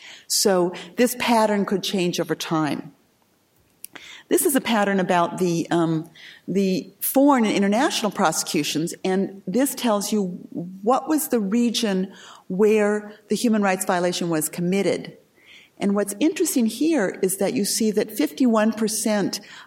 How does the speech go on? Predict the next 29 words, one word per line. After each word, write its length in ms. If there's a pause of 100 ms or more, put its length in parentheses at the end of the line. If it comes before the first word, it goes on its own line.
of 140
the 80
prosecutions 880
involve 460
crimes 580
committed 500
in 240
Europe. 400 (1300)
Um, 320 (240)
and 420
so 520
contrary 580
to 80
some, 400
some 160
people 220
think, 340
"Oh, 140
these 220
international 680
tribunals, 640
they're 200
only 640 (280)
for 340
countries 500
in 60
the 80
global 280
south." 540